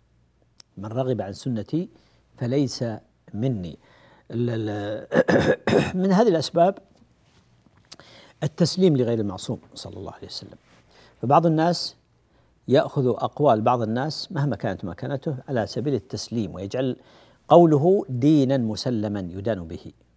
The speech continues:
ولو خالف الكتاب والسنة، وهذا من أكبر أسباب اتباع الشيوخ واتباع العوائد واتباع ال-، غير المعصوم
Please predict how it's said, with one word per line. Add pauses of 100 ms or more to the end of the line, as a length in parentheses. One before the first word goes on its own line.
ولو
خالف
الكتاب
والسنة، (560)
وهذا
من
أكبر
أسباب (160)
اتباع (540)
الشيوخ
واتباع
العوائد
واتباع
ال-، (460)
غير
المعصوم